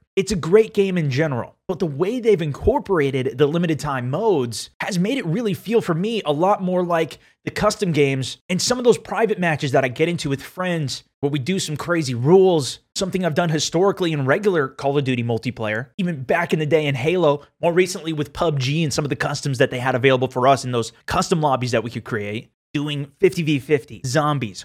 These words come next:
racing in pub G. But they're creating it as a specific playlist so everybody can queue into it, and it's really not an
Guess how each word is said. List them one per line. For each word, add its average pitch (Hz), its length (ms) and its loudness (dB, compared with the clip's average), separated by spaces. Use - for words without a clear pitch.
racing 143 480 0
in 123 120 -4
pub 123 220 -4
G. 107 300 -10
But - 80 -6
they're 190 120 -2
creating 220 420 0
it 170 160 -6
as 143 240 -2
a 139 60 -4
specific 135 480 -6
playlist 196 520 -2
so - 320 -2
everybody 185 380 0
can 147 140 -4
queue 123 280 -4
into 175 320 -2
it, 165 140 0
and 151 100 -4
it's 156 120 -4
really 220 240 -2
not 170 280 -2
an 175 100 -2